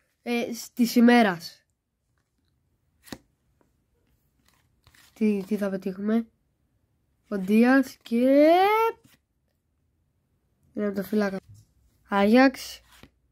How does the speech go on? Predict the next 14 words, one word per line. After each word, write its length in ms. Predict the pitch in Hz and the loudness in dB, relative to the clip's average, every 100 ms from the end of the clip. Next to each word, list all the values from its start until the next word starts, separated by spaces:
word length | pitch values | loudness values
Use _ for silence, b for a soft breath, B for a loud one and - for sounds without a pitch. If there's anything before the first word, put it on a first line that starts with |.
| _ _ _ _ | _ _ _ _
Κι 120 | - 330 | 4 6
άλλος 220 | 311 240 | 6 4
Εμπαπέ. 500 | 254 233 262 226 _ _ _ _ - | -2 -2 -2 -4 _ _ _ _ -4
Δεν 140 | 339 | 0
με 60 | 359 | 4
τρελάνετε 520 | 339 330 302 269 233 | 6 6 6 4 2
τώρα. 460 | 240 277 247 180 _ _ _ _ _ _ | 4 4 4 -2 _ _ _ _ _ _
Με 80 | 349 | -6
τρελάνετε 520 | 339 403 311 277 233 | 2 6 8 6 2
τώρα. 420 | 247 262 247 190 - _ _ _ _ _ | 2 2 2 -2 -10 _ _ _ _ _
Κι 80 | - | 2
άλλος 220 | 262 277 | 4 6
Εμπαπέ. 560 | 277 233 226 240 226 - _ _ _ _ _ _ _ _ _ _ _ _ _ - _ _ | 4 2 2 2 0 -2 _ _ _ _ _ _ _ _ _ _ _ _ _ -20 _ _
Ψ, 80 | - | -20